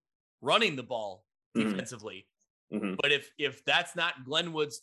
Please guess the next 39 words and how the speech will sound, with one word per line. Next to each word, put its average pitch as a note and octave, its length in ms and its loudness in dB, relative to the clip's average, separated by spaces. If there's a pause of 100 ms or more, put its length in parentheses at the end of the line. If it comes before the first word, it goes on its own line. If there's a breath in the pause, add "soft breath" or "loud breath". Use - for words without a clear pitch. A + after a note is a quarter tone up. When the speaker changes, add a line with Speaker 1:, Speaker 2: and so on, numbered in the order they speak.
Speaker 1:
first D#3+ 280 -8
go-to, C#3+ 640 0 (380)
maybe D#3 180 0
it E3+ 120 -2
does G#3+ 240 4
help D#3+ 240 -2
them C3+ 120 -4
out B2 140 -2
a B2 60 -8
little B2 200 -8
bit A2 240 -12
that A2 140 -14
they, D3 320 0 (220)
you C#3 100 -4
know, C#3+ 100 2
they D3+ 200 2
can E3 160 -4
slow F3+ 300 0
a G3 40 0
team D#3 300 -6
down F#3 300 2
that D3 60 -6
wants B2+ 260 -8
to A2+ 80 -16
pass G#3+ 340 -2
the C3 80 -10
ball. A2 420 -8 (160)
So, C3+ 320 2
Speaker 2:
Right. C#3 160 0 (440)
Speaker 1:
you B2+ 120 -4
know, D3+ 140 2
maybe D3 220 -2
that D3 280 0
all D#3 480 0 (160)
leads C#3+ 340 -6
into D#3+ 160 -2
their D#3+ 180 4
favor. D#3 420 2
And, B2+ 100 -6